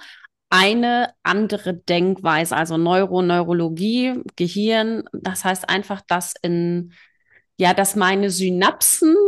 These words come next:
im Kopf möglicherweise anders geschaltet sind als, und jetzt wird's ja spannend, als das, was wir glauben, was normal ist.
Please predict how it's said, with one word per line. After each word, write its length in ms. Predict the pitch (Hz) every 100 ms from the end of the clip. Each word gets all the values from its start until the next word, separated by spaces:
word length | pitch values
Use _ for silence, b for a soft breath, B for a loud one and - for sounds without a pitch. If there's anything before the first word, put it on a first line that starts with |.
| 381 -
im 320 | 208 214 208
Kopf 600 | - - 254 - - - -
möglicherweise 1300 | 208 220 277 349 - 254 233 208 180 190 196 196 -
anders 560 | 180 196 196 190 - -
geschaltet 800 | 180 - - 185 262 - 233 -
sind 400 | 190 208 226 -
als, 760 | 180 185 208 226 - - - _ _ _ -
und 140 | 196 202
jetzt 240 | 247 -
wird's 200 | 277 -
ja 100 | 196
spannend, 720 | - - 196 208 202 269 330 - - _ _ _ _ _ _ _ _ _ _ _ _ -
als 420 | 190 202 - -
das, 340 | 208 247 - -
was 260 | 214 214
wir 240 | 190 208 180
glauben, 760 | 208 202 220 294 285 180 175
was 240 | 160 160 -
normal 560 | 170 165 160 147 151
ist. 480 | - 139 151 - -